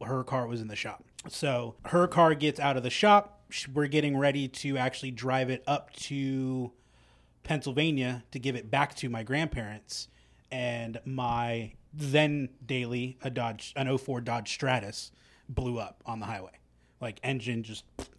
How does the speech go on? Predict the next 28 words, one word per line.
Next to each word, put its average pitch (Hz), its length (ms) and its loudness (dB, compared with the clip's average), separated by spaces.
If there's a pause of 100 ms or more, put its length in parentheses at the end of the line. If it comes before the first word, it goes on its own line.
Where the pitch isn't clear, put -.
(100)
kaput, - 280 -4 (300)
all 113 80 -8
right? 113 200 -4 (440)
So 120 720 0 (300)
my 123 100 -10
grandfather's 120 560 -2
like, 117 180 -6
"Hey, 180 260 2
it's 139 140 -4
already 113 220 -8
down 185 300 2
there. 170 420 0
Just 147 160 -4
keep 143 180 -4
using 131 300 0
it. 123 180 0 (300)
We'll 127 160 -6
figure 123 260 -2
something 110 320 -2
out." 92 200 -10
So - 120 -20
he 110 60 -16
calls 151 200 2
me 147 80 0
a 139 40 -2
couple 135 220 2
weeks 131 240 -4
later, 175 520 2